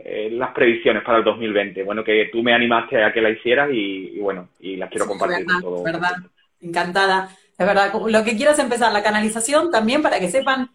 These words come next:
Speaker 2: eh, esto, ¿no? Para que entiendan quienes están ahora conectados y los que los vean, vayan a ver después. Eh, Sergio, se, se, como que, se, digo yo, "¿Cómo hiciste el proceso?". Iba a decirte cómo lo hago yo, pero después digo, "¿Por qué?". Algo dentro mío dijo, "No, preguntale a él, ¿cómo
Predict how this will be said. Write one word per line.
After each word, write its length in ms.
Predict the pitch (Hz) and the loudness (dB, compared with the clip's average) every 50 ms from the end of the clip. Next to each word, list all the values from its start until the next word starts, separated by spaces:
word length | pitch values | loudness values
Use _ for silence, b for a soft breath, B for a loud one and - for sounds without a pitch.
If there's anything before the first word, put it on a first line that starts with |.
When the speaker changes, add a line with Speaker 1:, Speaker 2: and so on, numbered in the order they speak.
| B B B B B B B B _ | B B B B B B B B _
Speaker 2:
eh, 500 | 208 202 196 190 185 175 - - - - _ | -4 -2 0 0 0 0 -2 -2 -6 -12 _
esto, 340 | - 233 226 226 226 226 196 | 0 0 0 2 2 2 2
¿no? 160 | 208 254 269 | 2 2 2
Para 160 | 262 208 190 185 | 2 2 2 2
que 100 | 190 185 | 2 0
entiendan 560 | 185 190 - 226 226 226 233 226 220 208 185 | -2 0 2 2 2 2 2 0 0 -2 -4
quienes 260 | - 185 185 185 185 | -4 -6 -4 -6 -4
están 260 | - 220 208 208 214 | -2 0 0 2 2
ahora 240 | 202 202 202 208 208 | 2 2 2 0 -2
conectados 680 | 202 190 180 180 - - 247 247 277 294 302 277 - 226 | -2 -2 -4 -4 -2 0 2 4 6 6 6 4 2 0
y 60 | 190 | -2
los 140 | 185 180 - | -2 -4 -4
que 100 | - 190 | -4 -4
los 160 | 180 180 185 | -4 -2 0
vean, 220 | 208 208 208 208 - | 2 2 2 0 0
vayan 240 | 214 214 214 220 208 | -4 -4 -4 -2 -2
a 60 | 214 | -2
ver 80 | 214 208 | -2 -2
después. 540 | 208 208 - - 233 247 269 269 - _ _ _ _ _ _ _ _ | -4 -4 -4 -2 0 0 0 -2 -6 _ _ _ _ _ _ _ _
Eh, 540 | 202 196 185 180 180 180 180 180 180 - - _ _ | 0 2 2 4 4 4 4 4 2 0 -6 _ _
Sergio, 640 | - - 240 240 233 262 262 254 254 247 262 262 269 | -2 0 0 0 2 2 4 4 4 4 4 2 0
se, 500 | 262 - - 202 190 190 190 180 175 147 151 180 185 | -4 -4 -4 -4 -2 0 -2 -2 -2 -4 -6 -8 -10
se, 200 | - - 185 185 | -10 -12 -12 -10
como 260 | - 190 185 185 185 | -8 -8 -8 -6 -6
que, 240 | 190 175 - 165 165 170 | -6 -8 -8 -10 -14 -14
se, 420 | - - 180 175 170 170 165 160 160 - - - | -10 -8 -8 -6 -6 -6 -6 -8 -10 -14 -14 -12
digo 220 | 185 202 208 208 | -8 -6 -6 -4
yo, 300 | 202 220 220 214 220 - _ _ _ _ | -2 -2 -2 -2 -2 -6 _ _ _ _
"¿Cómo 180 | - 269 277 311 | -6 -2 -2 0
hiciste 300 | 302 320 262 214 - 233 | 0 0 -2 0 0 0
el 80 | 196 | 0
proceso?". 400 | - 190 185 180 196 180 180 202 | 0 0 -2 -2 -2 -2 0 2
Iba 120 | 220 247 262 | 4 4 4
a 20 | |
decirte 320 | 254 - - - 208 - - | 2 2 0 0 0 2 2
cómo 180 | 254 240 247 | 2 2 4
lo 80 | 247 240 | 6 6
hago 140 | 240 247 240 | 6 6 6
yo, 300 | 247 269 226 202 180 - | 6 4 4 4 4 2
pero 100 | - 233 | 4 4
después 240 | 233 240 240 262 262 | 4 4 4 4 4
digo, 200 | 254 254 247 254 | 4 4 2 4
"¿Por 160 | 262 294 302 | 2 0 0
qué?". 260 | - 320 247 226 214 - | 2 4 4 4 4 4
Algo 220 | 226 247 269 277 | 2 4 6 6
dentro 240 | 269 262 262 262 247 | 4 4 4 2 2
mío 160 | 247 285 285 | 4 4 4
dijo, 240 | 269 262 - - 262 | 2 2 2 0 0
"No, 180 | 294 349 233 214 | 2 2 2 4
preguntale 440 | 233 226 226 - - 294 294 - 277 | 4 4 4 4 2 2 4 4 4
a 80 | 269 | 2
él, 100 | 226 - - | 2 0 -2
¿cómo 240 | 302 330 359 330 | -4 0 0 0